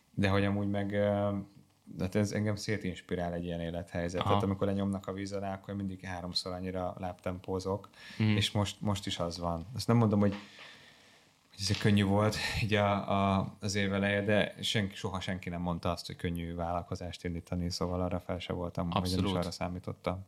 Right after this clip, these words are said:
Speaker 2: Hányan vagytok most? Hogy néz ki a csapat?
Speaker 1: Most hatan vagyunk a csapatban, így
Speaker 2: Mhm.
Speaker 1: állandóra,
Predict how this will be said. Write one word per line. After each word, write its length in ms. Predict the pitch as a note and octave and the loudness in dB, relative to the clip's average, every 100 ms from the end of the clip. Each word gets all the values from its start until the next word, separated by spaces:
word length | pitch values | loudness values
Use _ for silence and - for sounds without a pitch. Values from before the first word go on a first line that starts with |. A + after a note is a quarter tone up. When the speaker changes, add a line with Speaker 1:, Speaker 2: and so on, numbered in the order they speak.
| _ | _
Speaker 2:
Hányan 360 | - A2+ A#2+ B2 | -2 2 2 2
vagytok 280 | A#2 - F#2+ | 0 -2 -6
most? 180 | G2 - | -6 -2
Hogy 160 | G#2+ G#2+ | -2 0
néz 180 | G#2+ | -2
ki 100 | - | -2
a 40 | A2 | -4
csapat? 460 | - G#2 - G2 - _ _ _ | -2 -2 -4 -4 -12 _ _ _
Speaker 1:
Most 160 | A#2 - | 2 2
hatan 280 | A#2 G2 | 4 6
vagyunk 320 | G2 F#2+ F#2+ F#2 | 6 4 2 0
a 40 | |
csapatban, 520 | - G2 G2 G2 G#2 | -4 0 0 2 2
így 220 | F#2 F#2 | 2 2
Speaker 2:
Mhm. 80 | G2+ | 2
Speaker 1:
állandóra, 760 | F#2+ G2 G2 G#2 G#2+ A2+ A#2 | 6 6 6 4 4 4 2